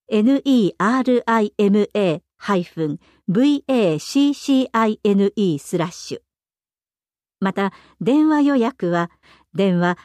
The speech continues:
零一二零四二七の四零九番。毎日午前九時から午後五時の間です。以上です。予約なし接種について、実施日時は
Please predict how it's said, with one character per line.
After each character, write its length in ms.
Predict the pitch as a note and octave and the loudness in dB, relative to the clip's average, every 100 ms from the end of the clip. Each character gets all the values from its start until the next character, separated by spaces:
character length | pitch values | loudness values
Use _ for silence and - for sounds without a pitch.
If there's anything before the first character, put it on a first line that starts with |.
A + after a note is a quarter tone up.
| _ | _
零 280 | F3 B3+ C#4+ | -2 0 2
一 360 | C#4 B3+ A3 F3 | 0 -2 0 2
二 260 | G3 G#3+ | 2 2
零 340 | G3 G3 E3 D3+ _ - | 0 0 0 -4 _ -6
四 360 | F#3 D4 D#4 | -2 0 2
二 260 | D#4 D4+ A#3+ | 4 4 2
七 340 | G3+ A3+ G#3+ | 0 0 0
の 220 | F#3 F#3 - | 0 -2 -4
四 340 | E3+ A#3 C#4+ C4 | -2 2 4 4
零 240 | B3 F3+ | 2 -2
九 280 | - A#3+ F3+ | 0 0 0
番。 260 | D3 C3 - _ _ _ _ - | -4 -8 -12 _ _ _ _ -4
毎 240 | G#3+ B3 | 0 2
日 280 | G3 G3 F#3 | 0 0 -2
午 140 | G#3+ C#4 | -2 0
前 220 | D4 A#3+ | 0 0
九 120 | C#4+ | 0
時 160 | C4+ C4 | -4 -4
か 120 | G#3+ | -4
ら 140 | F#3+ | -2
午 140 | F3 A3+ | 0 0
後 160 | G3 | 0
五 140 | E3+ C4+ | 0 -2
時 140 | C#4+ | 0
の 200 | B3 B3+ | 0 0
間 260 | E3+ D3+ C#3+ | -4 -4 -6
で 140 | D3+ | -8
す。 160 | - _ _ _ _ _ _ | -8 _ _ _ _ _ _
以 100 | F#3 | -6
上 200 | F3 D3+ | -4 -6
で 140 | C#3 D#3+ | -6 -10
す。 180 | - _ _ _ _ _ _ _ _ _ _ _ _ _ _ _ | -12 _ _ _ _ _ _ _ _ _ _ _ _ _ _ _
予 140 | F#3 G#3 | -2 0
約 360 | C4+ E4 E4 | 0 0 0
な 140 | D4+ D#4 | 0 0
し 200 | - D4 | -2 -4
接 260 | - C#4 | -2 -4
種 120 | - E3+ | -2 -2
に 140 | F3+ | -2
つ 120 | - | -4
い 100 | E3+ | -6
て、 240 | - A#2+ - _ _ _ - | -6 -12 -14 _ _ _ -6
実 200 | F3 A3 | -2 -2
施 280 | - D#4+ C#4+ | -2 0 2
日 240 | D4 C4+ | 2 0
時 200 | B3 G#3+ | -2 -2
は 180 | G3+ | -2